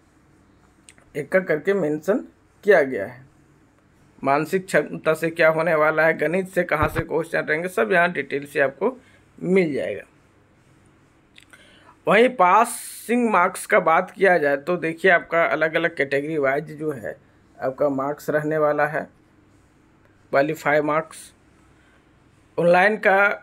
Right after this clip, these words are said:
कब तक करना है और कब आपका कब से स्टार्ट होगा यह सब हम लोगों ने जान चुका है।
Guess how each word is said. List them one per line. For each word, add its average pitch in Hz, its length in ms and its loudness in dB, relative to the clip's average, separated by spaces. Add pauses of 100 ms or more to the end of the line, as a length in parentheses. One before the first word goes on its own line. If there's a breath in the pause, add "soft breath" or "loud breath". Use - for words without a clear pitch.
(140)
कब 160 220 0
तक 196 120 4
करना 196 500 0
है 196 240 2
और 202 220 0
कब - 180 -2 (1080 soft breath)
आपका 156 220 0 (100)
कब 165 120 2
से 214 260 4
स्टार्ट 185 400 0
होगा 180 220 2
यह 170 240 4
सब 170 240 -2
हम 156 180 -6
लोगों 147 220 -2
ने 220 180 0 (400)
जान 131 320 -4
चुका 165 340 -2
है। 165 180 0